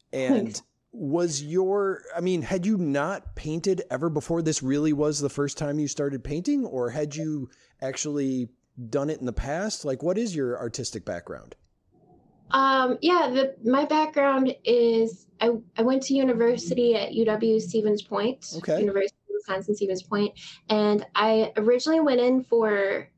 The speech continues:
Speaker 2: um, I was such a conflicted person, and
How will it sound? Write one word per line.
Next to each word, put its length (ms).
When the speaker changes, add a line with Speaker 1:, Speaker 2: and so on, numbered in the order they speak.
Speaker 2:
um, 540
I 80
was 180
such 220
a 60
conflicted 600
person, 520
and 200